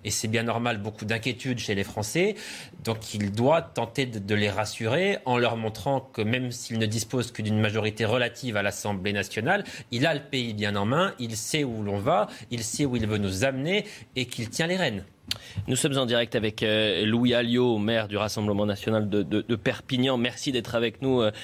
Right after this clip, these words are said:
Speaker 2: et je sais que vous êtes en train de célébrer le, le quatorze juillet et que gentiment vous êtes écarté pour, pour être en direct avec nous.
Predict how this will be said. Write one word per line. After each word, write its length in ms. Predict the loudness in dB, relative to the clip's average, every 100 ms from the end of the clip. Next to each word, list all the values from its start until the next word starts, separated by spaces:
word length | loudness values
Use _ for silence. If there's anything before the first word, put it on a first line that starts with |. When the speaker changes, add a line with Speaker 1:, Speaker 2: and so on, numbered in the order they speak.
| -6
Speaker 2:
et 220 | -2 0 0
je 140 | 0
sais 260 | 0 0 0
que 60 |
vous 100 | -2
êtes 120 | 0
en 80 | -2
train 180 | -2 -4
de 60 | -2
célébrer 500 | -2 0 0 0 0
le, 180 | -2 -4 -8 -2
le 100 | 0
quatorze 380 | 0 0 -2 0
juillet 240 | 0 0
et 60 | 0
que 100 | 0
gentiment 680 | 0 -2 0 2 4 4 2
vous 180 | 0
êtes 120 | 0 0
écarté 440 | -2 -2 -2 -2
pour, 380 | 0 0 0 0
pour 160 | -2
être 160 | -2 -2
en 60 | -2
direct 340 | 0 -2 -2
avec 260 | -2 -2 0
nous. 220 | 2